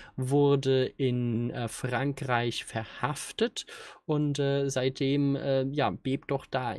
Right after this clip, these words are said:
sehr die, die ganze Welt rund um Telegram.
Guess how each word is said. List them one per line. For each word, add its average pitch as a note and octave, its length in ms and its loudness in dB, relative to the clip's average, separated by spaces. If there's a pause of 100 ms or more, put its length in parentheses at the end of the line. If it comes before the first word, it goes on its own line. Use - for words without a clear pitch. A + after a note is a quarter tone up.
sehr G#2 420 -2
die, F#2+ 480 -8
die C3 260 -8
ganze A2+ 560 -4
Welt A2+ 400 -6 (140)
rund D3 140 2
um B2 200 0
Telegram. C#3 580 -2